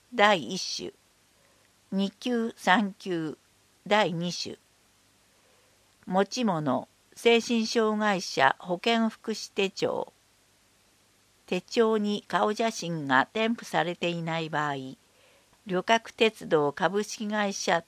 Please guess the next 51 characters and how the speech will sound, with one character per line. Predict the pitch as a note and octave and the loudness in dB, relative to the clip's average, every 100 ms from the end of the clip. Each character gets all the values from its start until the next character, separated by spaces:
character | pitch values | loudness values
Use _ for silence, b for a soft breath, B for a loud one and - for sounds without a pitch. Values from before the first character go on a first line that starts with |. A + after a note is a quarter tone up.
| - | -8
等 | G3+ F3+ | -4 -4
に | D#3 B2+ | -4 -4
よ | B2+ | -4
っ | |
て | _ - D#3+ | _ -6 -4
は、 | - - b b b b _ | -2 -6 b b b b _
割 | - E3+ A3 A3 | 2 4 2 -6
引 | G#3+ - G3+ | -8 0 2
を | F#3 | 2
受 | A#3 | 0
け | |
ら | A#3 A#3 | 2 2
れ | A#3 | 2
な | F3+ | 0
い | D#3+ | -2
場 | D#3 D#3 | 0 0
合 | D#3 | 0
が | D#3+ | 0
あ | D3+ | -2
り | E3 F3 | -2 -4
ま | F3+ | -4
す | - C#3+ | -6 -6
の | B2 | -4
で | C#3 C#3+ | -2 -2
ご | D#3 D#3+ | 0 -2
注 | - G#3+ | 0 -4
意 | F3 | -4
く | - - | -8 -8
だ | A#2 | -8
さ | - - | -6 -8
い。 | A#3 _ _ _ b b b b b b b - | -8 _ _ _ b b b b b b b 2
割 | F3+ G#3+ B3 A#3 - | 4 4 2 -4 -2
引 | A3+ | 0
を | G#3 | 0
希 | - G#3 | -4 -4
望 | G#3 A3 | 0 0
す | A3 A3 | 0 -4
る | G3+ | -6
方 | - A3+ G3+ E3 | -4 -4 -2 0
は、 | C3 D3 b b b b | 0 -2 b b b b
写 | - - F3 | -8 -2 -2
真、 | - G#3 F#3+ F3+ - _ _ - | -2 -6 -4 -6 -10 _ _ -2
縦 | G#3+ G#3+ F3 | 0 2 0
四 | F#3+ G#3+ | 0 -2
セ | A3+ A3+ | -2 -4
ン | G#3+ | -4
チ | A3+ | -4
メ | G#3+ G#3+ | -2 -2
ー | F#3+ | -2
ト | - | -4
ル× | D3 | -4